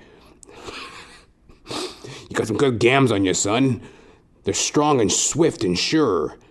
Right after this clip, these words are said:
You got some good gams on you." And I'm just like, "Thanks." And I just, like, ripping it around these goalposts. Everybody else was just dragging their nuts, right? But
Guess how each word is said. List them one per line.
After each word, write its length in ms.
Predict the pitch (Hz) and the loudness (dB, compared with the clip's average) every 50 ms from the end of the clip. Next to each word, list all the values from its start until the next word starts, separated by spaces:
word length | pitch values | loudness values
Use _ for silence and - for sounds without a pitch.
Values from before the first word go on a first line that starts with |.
| _ _ | _ _
You 80 | _ - | _ -6
got 80 | 113 - | -6 -4
some 140 | 92 90 | -4 -2
good 200 | - 135 127 110 | -2 -2 -2 0
gams 380 | 98 127 123 135 131 120 107 95 | 0 0 0 2 0 0 0 -2
on 160 | 92 87 87 | -2 0 0
you." 120 | 85 78 76 | -2 -2 -2
And 280 | 76 - - 98 92 | -4 -8 -8 -8 -8
I'm 140 | 98 92 87 | -8 -8 -8
just 100 | 87 85 | -8 -8
like, 100 | 87 85 - - _ _ _ - | -10 -10 -12 -18 _ _ _ -12
"Thanks." 500 | - 95 104 127 120 - - - - - _ - _ - - - _ _ _ _ _ _ _ _ _ _ _ - | -10 -8 -6 -6 -6 -8 -10 -16 -20 -20 _ -20 _ -20 -20 -20 _ _ _ _ _ _ _ _ _ _ _ -6
And 80 | 90 | -6
I 60 | 104 | -4
just, 140 | 107 110 101 | -4 -2 -2
like, 80 | 110 90 | -4 -2
ripping 300 | 90 104 120 123 - 107 | 0 0 0 0 0 0
it 80 | 101 95 | 0 0
around 260 | 95 98 95 98 98 | 0 -2 -2 -2 -2
these 120 | 95 87 | -4 -4
goalposts. 720 | 92 - 104 147 156 - 98 82 82 - - - - - - _ _ _ _ _ _ _ _ _ _ _ _ _ _ _ _ - | -2 -2 -2 -2 -2 -2 -4 -6 -6 -10 -14 -18 -20 -20 -20 _ _ _ _ _ _ _ _ _ _ _ _ _ _ _ _ -6
Everybody 280 | 98 107 104 104 101 | -4 -4 -2 0 0
else 160 | 101 113 110 | 0 -2 -2
was 100 | - 104 | -2 -4
just 180 | 101 90 - - | -4 -4 -6 -4
dragging 340 | - 104 101 101 92 104 98 | -2 -2 0 0 0 0 0
their 100 | 92 90 | 0 0
nuts, 420 | 92 117 143 143 - - - - | 0 0 -2 -2 -4 -8 -10 -8
right? 340 | 90 87 101 131 147 117 - | -6 -4 -4 -4 -4 -6 -8
But 120 | - - | -14 -18